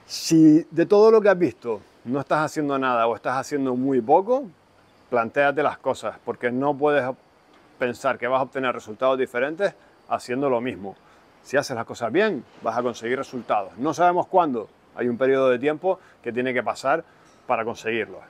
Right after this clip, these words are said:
pero llegarán. Recuerda que puedes hacer todas las preguntas que quieras, todas las sugerencias que quieras, comenta. Estoy encantado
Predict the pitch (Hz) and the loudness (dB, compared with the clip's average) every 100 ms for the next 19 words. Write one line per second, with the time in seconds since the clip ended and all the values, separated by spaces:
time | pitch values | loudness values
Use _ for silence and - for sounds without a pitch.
0 | _ _ _ - 110 110 107 113 107 87 | _ _ _ -6 -4 -2 0 0 -2 -8
1 | _ _ _ _ - - - - - - | _ _ _ _ -20 -20 -20 -20 -20 -20
2 | - 120 120 156 123 104 - _ _ _ | -8 -2 2 2 2 -4 -8 _ _ _
3 | _ - 120 113 139 151 139 135 - 151 | _ -6 -4 2 4 4 2 -2 -2 -2
4 | 147 143 143 151 127 117 123 143 151 - | 0 2 4 4 0 -2 -2 -2 -6 -6
5 | 117 143 139 113 - 135 156 131 117 117 | -2 0 0 -2 0 2 0 -2 -8 -6
6 | 135 131 143 131 120 139 131 107 - - | -6 -6 -8 -4 0 2 0 -2 -10 -2
7 | 131 123 156 143 123 104 95 92 123 139 | 0 2 2 2 0 -2 -4 -6 -2 -2
8 | 139 135 117 147 165 185 | 0 -2 2 4 4 2